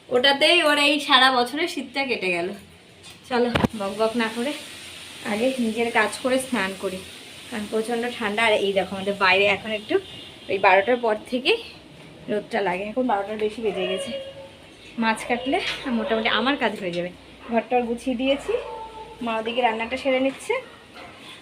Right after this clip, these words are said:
বাস তারপরে ঘর মুছবে, মাও স্নান করবে। এই দেখো, আর আজকে কি বলো তো, সবজি সব আছে। কালকে যেহেতু পোষ বাউরি ছিল, রাত্রেবেলা মানে ওই মকর সংক্রান্তিতে পিঠে করতে হয়, তো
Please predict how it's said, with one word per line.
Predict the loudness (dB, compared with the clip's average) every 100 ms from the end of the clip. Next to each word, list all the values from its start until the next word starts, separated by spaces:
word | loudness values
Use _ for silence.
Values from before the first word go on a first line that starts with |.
| -20 -18 -18 -6
বাস | -4 0
তারপরে | 2 2 4
ঘর | 4 6
মুছবে, | 2 2 -2 -2 -8 -8 -2
মাও | 0 0
স্নান | 2 4 4
করবে। | 2 0 -4 -8 -16 -18 -20 -20 -18 -16 -10 0 2
এই | 2
দেখো, | 0 -4 -8 -10 -14 -14 -14 -16 -18 -20 -16 -14 -12 -14 -16 -16 -16 -16 -14 -12 -14 -16 -16 -16 -14 -4
আর | 2 2
আজকে | 2 -2 -2
কি | 4 6
বলো | 6 4
তো, | 2 4
সবজি | 4 4 0 0
সব | 2 4 4
আছে। | 2 -8 -12 -14 -16 -16 -16 -4
কালকে | 2 2 2 2
যেহেতু | 2 0 0
পোষ | 0 2
বাউরি | 2 2 0
ছিল, | 0 2 6
রাত্রেবেলা | 4 4 0 4 4 2 0 -2 0
মানে | 2 2
ওই | 0 -4 -10 -2
মকর | 0 2 0
সংক্রান্তিতে | 0 4 4 4 0 -2 -2
পিঠে | -2 0 0
করতে | -2 -2
হয়, |
তো | 0